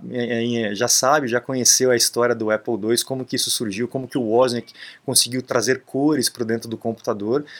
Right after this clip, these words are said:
e finalmente, é, iniciar a revolução, né? O Apple um foi apenas um protótipo e o Apple dois, a, a, aí sim começou a vender e sustentou a Apple durante muitos e muitos anos.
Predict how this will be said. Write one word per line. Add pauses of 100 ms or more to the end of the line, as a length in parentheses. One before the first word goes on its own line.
(160)
e
finalmente,
é,
iniciar
a
revolução,
né?
O
Apple
um
foi
apenas
um
protótipo (400)
e
o
Apple
dois,
a,
a,
aí
sim
começou
a
vender
e
sustentou
a
Apple
durante
muitos
e
muitos
anos.